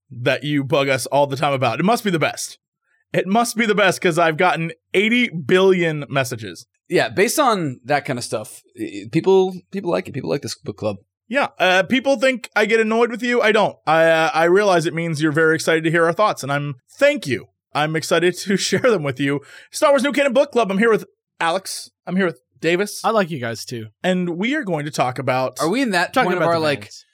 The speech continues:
Speaker 2: oh, okay.
Speaker 3: No, you're good.
Speaker 2: I generally like the fans,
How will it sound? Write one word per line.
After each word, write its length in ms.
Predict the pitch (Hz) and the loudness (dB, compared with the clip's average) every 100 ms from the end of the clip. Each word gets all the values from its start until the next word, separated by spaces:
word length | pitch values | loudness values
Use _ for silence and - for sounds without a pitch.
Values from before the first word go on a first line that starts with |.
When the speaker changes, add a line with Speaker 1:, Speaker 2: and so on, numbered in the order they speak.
| _ _ - | _ _ 0
Speaker 2:
oh, 200 | 151 131 | 2 2
okay. 320 | - 117 104 - _ | 0 -6 -8 -14 _
Speaker 3:
No, 140 | - 147 | -4 -2
you're 160 | 156 | 0
good. 280 | 175 120 98 - | -2 -4 -6 -2
Speaker 2:
I 120 | 160 | -2
generally 340 | 175 196 196 | 0 -2 -2
like 180 | 185 175 | -2 -4
the 80 | 156 | -8
fans, 480 | - 170 160 151 | -4 -2 -2 -4